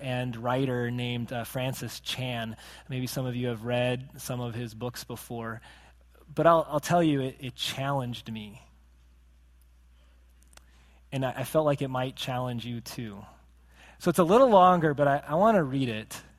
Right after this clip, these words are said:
and I, I want you to just think about what Francis is saying. He writes,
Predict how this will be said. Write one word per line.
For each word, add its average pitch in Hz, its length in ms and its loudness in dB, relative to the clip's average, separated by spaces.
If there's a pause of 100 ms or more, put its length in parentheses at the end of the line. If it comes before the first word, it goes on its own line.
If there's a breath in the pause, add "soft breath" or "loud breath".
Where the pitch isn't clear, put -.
(200)
and 135 160 -2
I, 127 100 -6
I 139 140 -4
want 165 280 4
you 202 60 -2
to 160 100 2
just 143 360 0 (460 soft breath)
think 190 240 2
about 143 280 4
what 131 160 -6
Francis 143 480 -4
is 120 100 -8
saying. 117 520 -8 (340 soft breath)
He 165 140 2
writes, 170 400 4